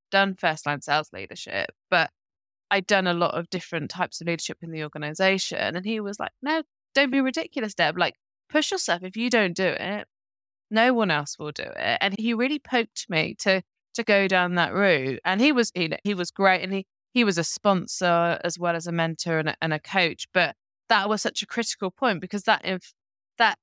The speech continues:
step change, that inflection was quite important, actually, because the role of a second line leader is a much different job than a first. And so I got the chance to learn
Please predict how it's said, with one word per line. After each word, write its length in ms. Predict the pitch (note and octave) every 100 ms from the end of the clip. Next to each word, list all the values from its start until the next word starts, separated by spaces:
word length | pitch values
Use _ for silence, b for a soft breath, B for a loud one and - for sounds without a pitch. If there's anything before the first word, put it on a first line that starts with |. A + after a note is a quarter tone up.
| -
step 400 | - - A3+ -
change, 480 | - F#3+ - - G#3+
that 160 | - -
inflection 580 | F3+ A3 F#3 - - E3
was 100 | D#3+
quite 220 | - -
important, 600 | E3 - G3+ G3 - -
actually, 460 | G#2+ - - - -
because 260 | F#3+ F3+
the 120 | F3+
role 500 | F3+ F#3+ F#3 F3 F3 F3
of 80 | E3+
a 40 |
second 260 | E3 A3+ F3
line 160 | D#3
leader 320 | D#3+ D#3 D#3 E3
is 140 | E3
a 80 | - - _ _ _ -
much 280 | G3+ D#3 -
different 280 | F3 D#3
job 160 | D#3 E3 -
than 160 | F3
a 100 | D#3+
first. 380 | E3 D#4 A3 F#3
And 80 | F#3
so 140 | F#3+
I 100 | F3+
got 200 | F3+ F#3+
the 60 | -
chance 280 | - F3+ D3+
to 120 | -
learn 500 | F#3 F3+ E3+ E3+ F3